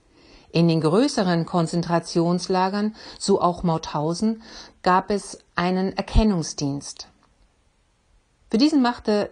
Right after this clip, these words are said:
die S S nicht nur die verschiedensten Fotos von den Häftlingen, sondern dokumentierte zum Beispiel Baufortschritte des Lagers, aber auch den Besuch von hochrangigen N-S-Funktionären.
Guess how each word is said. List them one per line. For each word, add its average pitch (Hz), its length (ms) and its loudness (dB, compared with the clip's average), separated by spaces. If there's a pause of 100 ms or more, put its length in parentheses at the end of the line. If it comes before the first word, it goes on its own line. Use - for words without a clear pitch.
die 190 180 0
S 175 160 -2
S 214 380 -2
nicht 202 400 0
nur 185 180 2
die 175 160 -2
verschiedensten 175 680 -2
Fotos 190 440 -2
von 160 160 -4
den 151 140 -2
Häftlingen, 226 800 -2 (480)
sondern 269 500 2
dokumentierte 214 800 0
zum 190 180 -4
Beispiel 185 360 -2
Baufortschritte 190 720 0
des 147 240 -6
Lagers, 156 580 -2 (680)
aber 285 340 4
auch 214 160 -2
den 180 240 2
Besuch 202 580 -2 (220)
von - 280 -2
hochrangigen 196 840 0 (260)
N-S-Funktionären. 139 1300 -2